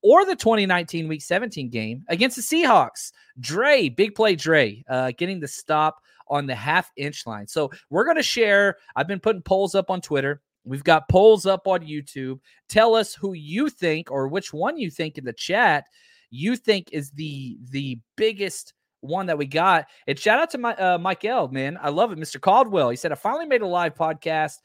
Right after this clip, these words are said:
Only took a few years." Hey, man, we'll take it.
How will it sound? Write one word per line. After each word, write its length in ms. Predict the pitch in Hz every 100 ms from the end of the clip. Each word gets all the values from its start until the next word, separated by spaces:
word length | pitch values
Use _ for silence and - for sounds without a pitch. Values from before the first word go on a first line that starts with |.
| _ -
Only 200 | 202 277
took 220 | - 220
a 40 | 208
few 220 | 214 208
years." 300 | 185 151 131
Hey, 180 | 262 214
man, 300 | 175 170 170 _ -
we'll 180 | 190 302
take 320 | 294 285 214
it. 120 | 117